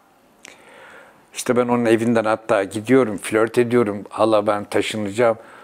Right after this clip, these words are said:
"Ne oldu, rahat mı battı bir tarafına, nereye gidiyorsun?" dedi. Çok kızmıştı bana, "Gidiyorum." diye. Çünkü beni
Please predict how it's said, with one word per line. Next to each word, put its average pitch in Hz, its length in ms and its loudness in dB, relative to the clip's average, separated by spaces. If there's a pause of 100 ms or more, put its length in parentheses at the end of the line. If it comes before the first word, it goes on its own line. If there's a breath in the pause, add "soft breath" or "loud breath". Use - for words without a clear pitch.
(160 loud breath)
"Ne 120 80 0
oldu, 143 300 2
rahat 127 280 4
mı 170 140 4
battı 135 300 2
bir 110 60 0
tarafına, 110 440 0
nereye 139 340 2
gidiyorsun?" 95 560 -2
dedi. 120 420 2
Çok 135 220 0
kızmıştı 101 520 -2
bana, 95 160 2
"Gidiyorum." 101 580 0
diye. 151 220 4 (440 loud breath)
Çünkü 165 340 0
beni 160 300 4